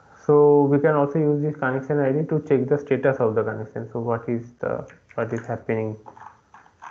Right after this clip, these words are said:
uh, with the connection? So we can go to connections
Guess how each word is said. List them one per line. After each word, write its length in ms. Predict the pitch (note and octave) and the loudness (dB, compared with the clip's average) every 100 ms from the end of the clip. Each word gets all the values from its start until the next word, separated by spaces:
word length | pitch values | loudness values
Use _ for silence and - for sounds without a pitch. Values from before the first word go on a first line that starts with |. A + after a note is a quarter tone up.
| - _ - | -20 _ -14
uh, 200 | D3+ C3+ | -8 -8
with 260 | B2+ B2 - | -6 -8 -6
the 80 | A#2+ | -6
connection? 540 | A#2+ A#2 A#2+ C#3+ D#3 - | -4 -6 -6 -6 -8 -4
So 140 | B2+ | -2
we 160 | B2 A#2+ | -2 -2
can 240 | A#2 A#2+ | -2 0
go 140 | A#2+ A#2+ | 2 2
to 380 | B2 B2 B2 B2 | 2 2 2 0
connections 720 | C3 A#2+ A#2 - - C#3 D3 | -2 0 -2 -6 -2 0 -2